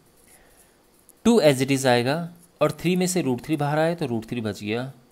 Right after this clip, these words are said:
एक्स भी बाहर आ गया, तो ये हो गया, ठीक है ना? ये जो है यहाँ पर क्या होगा, रूट सेवन एक्स प्लस फ़ोर्टीन। देखो फ़ोर्टीन होता है सेवन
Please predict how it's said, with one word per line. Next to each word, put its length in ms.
एक्स 220
भी 60
बाहर 220
आ 80
गया, 160
तो 140
ये 180
हो 180
गया, 220
ठीक 180
है 60
ना? 120
ये 560
जो 220
है 300
यहाँ 380
पर 260
क्या 120
होगा, 380
रूट 260
सेवन 320
एक्स 200
प्लस 340
फ़ोर्टीन। 640
देखो 300
फ़ोर्टीन 560
होता 340
है 320
सेवन 540